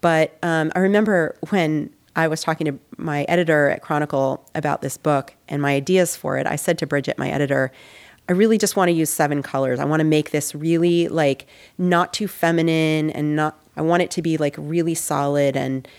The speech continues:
something that is gonna feel attractive to a man or a woman or anybody in between." And, like, and I chose this palette that was, like, all of the key core colors, and I made everything work in that palette. And it doesn't have any s-, it has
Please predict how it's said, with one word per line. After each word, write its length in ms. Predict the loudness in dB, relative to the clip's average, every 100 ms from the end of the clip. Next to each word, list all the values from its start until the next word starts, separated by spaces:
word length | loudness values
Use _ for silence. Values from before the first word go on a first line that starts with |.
| -20 _
something 380 | -2 0 2 0
that 260 | 0 -2 -6
is 120 | -6
gonna 160 | -6 -6
feel 340 | -4 -2 0
attractive 720 | -2 -2 -4 -2 -2 -2 -4 -6
to 220 | -6 -4
a 60 |
man 420 | -2 0 0 0 -2
or 200 | -4 -6
a 100 | -4
woman 640 | 0 0 2 0 0 0
or 200 | -2 -4
anybody 400 | -2 -2 0 0 0
in 80 |
between." 540 | 0 -2 -4 -2 -2 -4
And, 320 | -4 -4 -4
like, 320 | -2 -4 -6 -20 -20 -20 -20 _ -4
and 100 | -2
I 60 | 0
chose 320 | 0 -2 -2
this 160 | -6
palette 400 | -4 0 2 2
that 120 | -2 -6
was, 160 | -4
like, 200 | -4 -4 -4
all 220 | -2 0
of 160 | 0 -4
the 80 | -12
key 260 | -10 -10 -10 -6
core 260 | -2 -2
colors, 560 | -2 -4 -2 -2 -4 -8 -20 _
and 120 | -2
I 120 | 0 2
made 340 | 2 0 0
everything 600 | 0 0 -2 -4 -6 -4
work 260 | -4 -4 -4
in 140 | -4
that 180 | -4 -6
palette. 500 | -6 -2 0 0 -4 -12 -14 -2
And 100 | 2
it 80 | 2
doesn't 220 | 2 0
have 180 | -2 -2
any 120 | -2
s-, 200 | -6 -10 -8
it 140 | -4
has 200 | -4